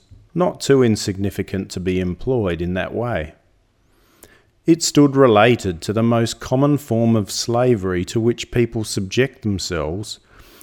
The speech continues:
from want of enlightenment. Cumbered about with much serving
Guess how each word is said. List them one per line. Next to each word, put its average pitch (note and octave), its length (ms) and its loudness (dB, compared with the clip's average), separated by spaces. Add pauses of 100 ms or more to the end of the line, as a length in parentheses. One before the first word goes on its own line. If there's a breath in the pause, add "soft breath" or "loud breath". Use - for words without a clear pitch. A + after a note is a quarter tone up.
from A#2 300 2
want A2+ 260 2
of G#2+ 80 0
enlightenment. G#2 880 -2 (1400 soft breath)
Cumbered C3+ 460 4
about A2+ 560 4
with G#2+ 260 -2
much G#2 520 -2
serving F2+ 680 -2